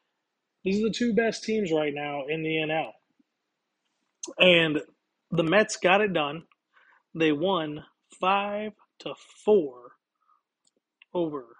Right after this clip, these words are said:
the L A Dodgers. I don't root for either one of those teams. I don't like either one of those teams personally.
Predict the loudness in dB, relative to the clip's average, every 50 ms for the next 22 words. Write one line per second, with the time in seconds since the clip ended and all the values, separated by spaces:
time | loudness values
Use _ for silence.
0 | _ _ _ _ _ _ _ _ _ _ _ _ _ _ -12 -8 -6 -6 -6 -6
1 | -8 -10 -8 -8 -8 -10 -10 -14 -18 -20 _ _ -16 -14 -14 -14 _ _ _ _
2 | -20 _ _ _ _ _ _ _ _ _ _ _ _ _ _ _ _ _ _ _
3 | _ _ _ _ _ _ -8 -8 -8 -6 -6 -6 -8 -8 -8 -8 -6 -6 -6 -6
4 | -6 -8 -6 -8 -8 -8 -10 -12 -12 -10 -8 -8 -8 -4 -4 -4 -4 -2 -2 -2
5 | -2 -2 -2 -2 -2 -2 -2 -2 -2 -2 -2 -2 -4 -6 -8 -12 -12 -12 -6 -4
6 | -2 -2 -2 -2 -6 -6 -8 -8